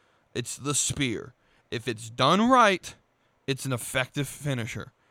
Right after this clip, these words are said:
My top, my favorite three right now is Bobby Lashley,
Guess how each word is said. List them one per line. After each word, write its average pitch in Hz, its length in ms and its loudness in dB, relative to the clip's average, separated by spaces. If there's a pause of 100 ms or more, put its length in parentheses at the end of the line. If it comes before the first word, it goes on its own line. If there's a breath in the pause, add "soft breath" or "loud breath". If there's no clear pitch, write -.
(140)
My 123 180 4
top, 156 460 0
my 143 160 2
favorite 190 540 0
three 175 380 -2
right 156 340 -2
now 165 420 0
is 131 180 -2
Bobby 123 400 0
Lashley, 160 600 0